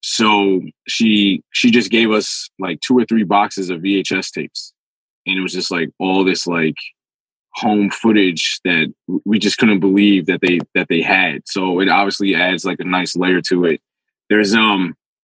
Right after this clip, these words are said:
I can say this now, I couldn't get it cleared because it's Michael Jackson, but there's, like, uh, film footage of Derek, uh, in high school in, like, some talent show performing, uh, P Y T by Michael Jackson.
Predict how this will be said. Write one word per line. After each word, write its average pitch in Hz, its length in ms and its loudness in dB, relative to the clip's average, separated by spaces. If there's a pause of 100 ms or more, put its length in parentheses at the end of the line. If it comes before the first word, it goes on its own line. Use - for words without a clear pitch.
(200)
I 113 80 2
can 120 100 2
say 120 180 0
this 107 300 -2
now, 101 680 0
I 110 100 -4
couldn't 127 280 0
get 113 140 2
it 101 100 0
cleared 107 360 0
because 92 220 -6
it's 90 140 -6
Michael 104 300 -2
Jackson, 95 520 -2
but 87 140 -12
there's, 98 300 -2
like, 87 240 -2 (280)
uh, 82 220 -2 (180)
film 131 280 4
footage 101 500 0
of 82 260 -8
Derek, 98 420 0 (840)
uh, 87 280 0
in 92 120 -6
high 104 220 0
school 90 580 -2
in, 98 100 -4
like, 92 200 -2
some 87 340 -2
talent 101 360 0
show 90 480 0
performing, 92 680 0
uh, 85 320 0 (480)
P 113 160 2
Y 98 220 2
T 104 260 2
by 85 160 0
Michael 90 340 -2
Jackson. 82 560 -2